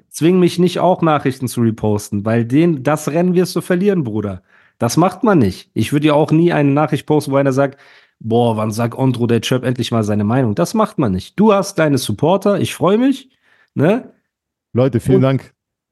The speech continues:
Speaker 2: an
Speaker 1: ja.
Speaker 2: jeden.
Speaker 1: Und an jede, ich bin Team Ondro bis zum Ende, ne? Es gibt ja auch die Jungs, ähm, Big Boy Watson und, ähm, Sherlock Jones. Kennst du die zwei? Das sind
Speaker 2: Nee,
Speaker 1: so
Speaker 2: wer ist
Speaker 1: Reactor, richtig coole Dudes.
Speaker 2: Wie heißen die?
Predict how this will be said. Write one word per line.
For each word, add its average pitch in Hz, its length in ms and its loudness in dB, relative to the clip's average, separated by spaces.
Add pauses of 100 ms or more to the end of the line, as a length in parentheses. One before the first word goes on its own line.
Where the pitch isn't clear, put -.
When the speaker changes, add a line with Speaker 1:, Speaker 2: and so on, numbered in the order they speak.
Speaker 2:
an 120 100 -2
Speaker 1:
ja. 160 100 2
Speaker 2:
jeden. 131 280 2 (340)
Speaker 1:
Und 151 180 4
an 151 200 2
jede, 185 240 4
ich 151 200 0
bin 185 160 2
Team 185 280 2
Ondro 170 640 2 (160)
bis 151 200 0
zum 143 160 0
Ende, 143 680 0
ne? 131 300 0
Es - 180 -6
gibt 156 140 0
ja 147 80 4
auch 135 100 0
die 123 160 -2
Jungs, 151 500 0
ähm, 127 540 -2
Big 143 260 0
Boy 127 420 2
Watson 156 640 -2 (460)
und, 120 760 0
ähm, 113 560 -2
Sherlock 135 580 0
Jones. 147 680 0
Kennst 160 240 -2
du 185 40 2
die 180 120 2
zwei? 214 560 -2
Das 117 120 -2
sind 135 100 2
Speaker 2:
Nee, 120 60 -2
Speaker 1:
so 120 160 0
Speaker 2:
wer - 0 -
ist 117 60 0
Speaker 1:
Reactor, 196 640 0 (280)
richtig 156 340 -2
coole 151 320 2
Dudes. 143 340 2
Speaker 2:
Wie 123 40 2
heißen 185 240 2
die? 233 160 0